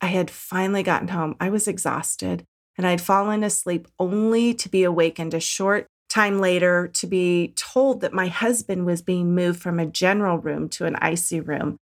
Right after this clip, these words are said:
That was at the beginning of that whole journey of him being in the hospital.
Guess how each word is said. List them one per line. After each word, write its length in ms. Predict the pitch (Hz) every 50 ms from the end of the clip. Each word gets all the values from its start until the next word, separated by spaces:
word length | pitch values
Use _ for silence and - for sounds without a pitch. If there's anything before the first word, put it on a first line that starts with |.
| _ _ -
That 160 | 185 196 - -
was 180 | 247 233 -
at 160 | 233 196 -
the 80 | - 185
beginning 760 | 180 185 170 170 170 - 180 170 165 160 151 139 156 151 - -
of 140 | 175 175 -
that 180 | 170 160 -
whole 580 | 170 - - 196 185 180 175 175 175 175 175 - _ _ _ _ _ - 165
journey 580 | 165 175 185 180 175 175 170 170 165 160 - -
of 140 | 170 165 -
him 280 | - 185 175 170 170
being 280 | 165 175 170 170 165 165
in 100 | 160 151
the 60 | 160
hospital. 680 | - - 151 160 - - - - 165 156 147 156 175